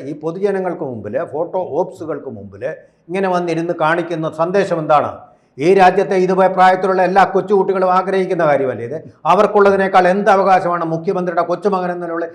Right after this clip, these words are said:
ആ കൊച്ചുമകനുള്ളത്? എന്താണ് നിങ്ങൾ, ഇതാണോ മാർക്സിസം നിങ്ങളെ പഠിപ്പിക്കുന്നത്? പ്രതിയായിട്ടുള്ള ഒരു മകളെ പിടിച്ച് അവിടെ കൊണ്ടിരുത്തുമ്പോൾ ഏകാധിപതിയുടെ സ്വഭാവമല്ലേ നിങ്ങൾ കാണിക്കുന്നത്? കേരളീയ ജനങ്ങളുടെ മുമ്പിലുള്ള കളിയാക്കലല്ലേ നിങ്ങൾ കാണിച്ചു കൊണ്ടിരിക്കുന്നത്?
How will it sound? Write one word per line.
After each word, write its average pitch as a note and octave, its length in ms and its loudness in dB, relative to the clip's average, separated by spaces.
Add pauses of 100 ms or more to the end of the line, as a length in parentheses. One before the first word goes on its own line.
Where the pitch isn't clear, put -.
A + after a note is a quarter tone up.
(140)
ആ E3 100 4
കൊച്ചുമകനുള്ളത്? F#3+ 800 -2 (500)
എന്താണ് G#3+ 420 2
നിങ്ങൾ, G3 180 0
ഇതാണോ G#3+ 260 4
മാർക്സിസം D#3 480 -4
നിങ്ങളെ D3 220 -2
പഠിപ്പിക്കുന്നത്? C#3+ 600 -6 (260)
പ്രതിയായിട്ടുള്ള G#3 680 2
ഒരു F#3 140 2
മകളെ F3 340 2
പിടിച്ച് F3+ 300 -2
അവിടെ F3 140 2
കൊണ്ടിരുത്തുമ്പോൾ E3+ 600 -2
ഏകാധിപതിയുടെ G3+ 800 4
സ്വഭാവമല്ലേ D#3 520 -2
നിങ്ങൾ C#3+ 260 -12
കാണിക്കുന്നത്? C#3+ 560 -16 (440)
കേരളീയ G3 360 2
ജനങ്ങളുടെ G3 460 0
മുമ്പിലുള്ള F3+ 460 -2
കളിയാക്കലല്ലേ D#3+ 800 0
നിങ്ങൾ C#3 240 -6
കാണിച്ചു C#3 300 -4
കൊണ്ടിരിക്കുന്നത്? C#3+ 540 -10